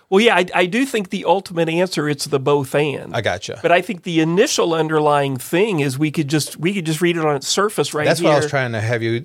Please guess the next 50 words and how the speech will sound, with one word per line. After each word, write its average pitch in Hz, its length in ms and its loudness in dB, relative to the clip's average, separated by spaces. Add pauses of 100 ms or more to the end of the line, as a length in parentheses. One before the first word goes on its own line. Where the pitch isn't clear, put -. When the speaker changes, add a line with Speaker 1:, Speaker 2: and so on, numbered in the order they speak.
Speaker 1:
Yeah. 185 100 4
Speaker 2:
ask 165 160 0
it 127 80 -4
a 117 40 -4
second 139 300 0
way, 135 280 2
'cause 127 260 -4
I 117 80 0
didn't 147 160 0
want 135 120 0
to 123 40 -4
over-answer. 120 840 -2
Speaker 1:
<laughs> - 40 -14
Right. 208 400 0
Speaker 2:
<laughs> 202 260 4
'Cause 170 140 2
it's 147 120 2
very 196 260 4
easy 180 240 0
to 139 100 0
do 196 220 -2
because, 139 420 0 (220)
Speaker 1:
Because 269 180 2
Speaker 2:
I - 20 4
mean, 165 120 2
Speaker 1:
we 247 160 -2
Speaker 2:
it 160 100 4
just, 180 240 2
it, 170 180 -4
it, 170 280 -8
it, 160 300 -4 (300)
it 156 240 -6
so 170 340 4
reverberates 120 1160 0
Speaker 1:
Yes. 170 400 2
Speaker 2:
that, 110 400 0
that 117 180 -2
Gospel 113 480 0
of 104 120 0
John 113 480 0
Speaker 1:
Right. - 100 -18
Speaker 2:
and 117 240 -2
the 110 120 0
eternality 113 800 -2
of 101 180 -4
God, 95 640 -2
the 104 80 -12
be-, 98 200 -4
the 117 160 -8
beginning, 98 520 -4